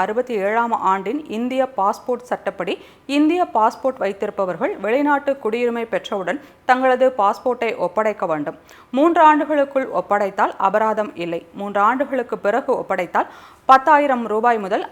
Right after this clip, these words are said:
ஐம்பதாயிரம் ரூபாய் வரை அபராதம் விதிக்கப்படும். கடந்த பத்து ஆண்டுகளில் வெளிநாட்டு குடியுரிமை பெற்று இந்திய பாஸ்போர்ட்டை ஒப்படைக்கும் இந்தியர்கள் எண்ணிக்கை அதிகரித்து வருவது தெரியவந்துள்ளது. இரண்டாயிரத்தி பதினான்காம் ஆண்டு முதல்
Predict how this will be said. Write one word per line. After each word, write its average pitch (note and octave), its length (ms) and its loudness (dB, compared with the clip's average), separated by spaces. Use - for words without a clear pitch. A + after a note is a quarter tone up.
ஐம்பதாயிரம் A3 600 0
ரூபாய் A3+ 340 0
வரை G3+ 160 0
அபராதம் G#3+ 500 0
விதிக்கப்படும். F3 500 -8
கடந்த C#4 220 4
பத்து C#4 160 2
ஆண்டுகளில் D4+ 540 0
வெளிநாட்டு C4+ 420 0
குடியுரிமை A3+ 440 -4
பெற்று G#3 240 -4
இந்திய D#4 220 4
பாஸ்போர்ட்டை A3+ 520 0
ஒப்படைக்கும் A3 440 -4
இந்தியர்கள் A#3 460 -4
எண்ணிக்கை G#3 380 -4
அதிகரித்து A#3+ 420 0
வருவது F3+ 300 -2
தெரியவந்துள்ளது. E3 640 -4
இரண்டாயிரத்தி B3 500 2
பதினான்காம் A3+ 640 0
ஆண்டு G#3 220 -2
முதல் F3+ 200 -4